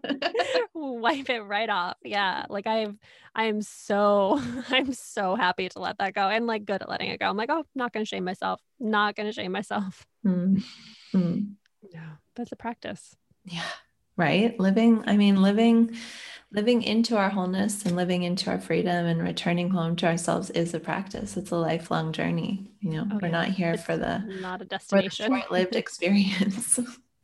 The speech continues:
Speaker 2: It's, like, a constant choice, like, even minute by minute.
Speaker 1: Mm.
Speaker 2: Hour by hour, second by second, like, come of choosing ourselves,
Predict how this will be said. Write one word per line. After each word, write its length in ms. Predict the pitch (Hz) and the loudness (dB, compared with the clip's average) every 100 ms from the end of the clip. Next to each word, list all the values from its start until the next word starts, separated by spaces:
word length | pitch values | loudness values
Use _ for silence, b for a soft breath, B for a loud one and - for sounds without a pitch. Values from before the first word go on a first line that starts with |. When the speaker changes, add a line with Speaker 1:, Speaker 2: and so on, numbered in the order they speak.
| _ 226 | _ -4
Speaker 2:
It's, 120 | - | -2
like, 100 | 262 | -2
a 80 | 262 | 0
constant 540 | - 214 - 208 - _ - | 0 0 0 -2 -4 _ -8
choice, 380 | 208 269 185 190 | -2 2 2 0
like, 160 | 185 | -2
even 320 | 196 196 190 | -2 2 2
minute 200 | 185 190 | 2 0
by 140 | 202 180 | -2 -2
minute. 480 | 170 202 - - - _ _ _ 190 | 0 0 -2 -4 -12 _ _ _ 4
Speaker 1:
Mm. 380 | 165 160 190 - _ _ _ | 6 4 -4 -8 _ _ _
Speaker 2:
Hour 240 | 214 180 190 | -10 -6 -4
by 160 | 190 | -2
hour, 320 | 185 185 185 190 | -2 -2 -2 -4
second 260 | 196 190 | -6 -6
by 80 | 190 | -6
second, 400 | 170 196 190 180 - | -4 -6 -6 -6 -6
like, 260 | - - _ _ _ _ - | -8 -10 _ _ _ _ -10
come 240 | - 190 | -4 -2
of 160 | 190 175 | -2 -4
choosing 420 | - 190 185 175 | -2 -2 -2 -4
ourselves, 800 | 175 165 - - - 226 - - | -4 -4 -2 0 -2 -10 -14 -14